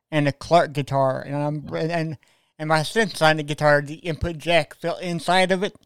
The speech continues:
Speaker 1: So the only way to repair it is to send it back to, uh, the, the company, which I'm like, I'm sixteen, I don't have cash for,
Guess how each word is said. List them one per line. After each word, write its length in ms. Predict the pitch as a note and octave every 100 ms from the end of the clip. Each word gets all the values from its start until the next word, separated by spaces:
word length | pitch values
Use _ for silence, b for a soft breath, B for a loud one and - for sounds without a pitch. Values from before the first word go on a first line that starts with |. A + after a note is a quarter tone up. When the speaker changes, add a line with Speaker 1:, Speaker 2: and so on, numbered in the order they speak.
| _ _ _ _ _ _ _ _
Speaker 1:
So 300 | D3 D3 -
the 160 | D#3 D#3+
only 200 | D#3+ D#3
way 160 | D#3
to 100 | C#3+
repair 380 | C#3+ D3 D3+ D#3
it 80 | C#3+
is 160 | C#3+ C#3+
to 80 |
send 260 | C3 D#3 D3+
it 80 | C#3+
back 220 | C#3+ -
to, 320 | D3+ D3 C#3+ E3 D3
uh, 100 | C#3+
the, 240 | C#3+ D3+
the 140 | C#3+ C#3
company, 400 | D3 D3 D3+ D3
which 240 | C#3+ -
I'm 160 | D3 C#3+
like, 140 | C#3 - _ _ _ _ _ _
I'm 180 | D#3 C#3+
sixteen, 400 | D3+ - C#3 C#3+
I 80 |
don't 120 | D#3 C#3
have 240 | C#3 -
cash 260 | C#3 C3+ -
for, 300 | C#3 C#3